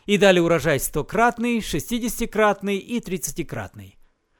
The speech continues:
У кого есть уши, пусть услышит. Ученики, подойдя к нему, спросили: "Почему ты говоришь с ними иносказаниями?"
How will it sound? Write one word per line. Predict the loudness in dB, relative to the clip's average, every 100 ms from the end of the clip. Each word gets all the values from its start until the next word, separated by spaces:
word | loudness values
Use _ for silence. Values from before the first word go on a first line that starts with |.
| _ _
У | 0
кого | 2 4 2
есть | 2 0
уши, | -2 -2 -4
пусть | -4 -6 -6
услышит. | -6 -6 -6 -14 -14 -14 -14 _ _ _ _ _ _ -10
Ученики, | -6 -4 -4 -4
подойдя | -2 -2 -2 -2 -6
к |
нему, | -8 -10
спросили: | -6 -4 -4 -8 -12 -16 -20 _ _ _ -2
"Почему | 0 0 -2
ты | -4
говоришь | -2 -2 -2 -6 -6
с |
ними | -6 -6 -4
иносказаниями?" | -4 -6 -4 -4 -6 -8 -14 -18 -20